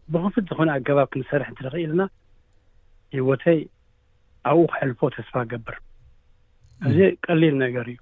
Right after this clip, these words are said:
Speaker 1: ሓደ ኩሉ ዜጋ ክምነዮ ዝኽእል እዩ። ካብኡ ሓሊፉ ግን እዘን ተሪፈና ዘለዋ ግዜ ምናልባት ኣብዘን ዘሕለፍክወን ናይ ሓምሳ ዓመት ናይ ቃልሲ ዓመታት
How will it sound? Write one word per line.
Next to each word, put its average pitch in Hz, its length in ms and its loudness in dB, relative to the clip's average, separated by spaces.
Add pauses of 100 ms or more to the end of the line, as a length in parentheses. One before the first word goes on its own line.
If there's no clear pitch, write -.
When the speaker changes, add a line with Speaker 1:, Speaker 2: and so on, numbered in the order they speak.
(120)
Speaker 1:
ሓደ 139 300 -6
ኩሉ 156 260 0
ዜጋ 131 220 0 (760)
ክምነዮ 139 680 2
ዝኽእል 123 360 -8
እዩ። 123 100 -8 (520)
ካብኡ 202 240 2
ሓሊፉ 156 320 -2 (100)
ግን 175 180 -2 (160)
እዘን 139 280 -4
ተሪፈና 143 340 -4 (280)
ዘለዋ 135 340 -4
ግዜ 156 220 -6 (640)
ምናልባት 208 540 2 (280)
ኣብዘን 143 360 -2
ዘሕለፍክወን 139 640 0 (720)
ናይ 143 120 0
ሓምሳ 156 280 0 (100)
ዓመት 139 260 0
ናይ 135 160 -2
ቃልሲ 143 300 -8
ዓመታት 151 460 -2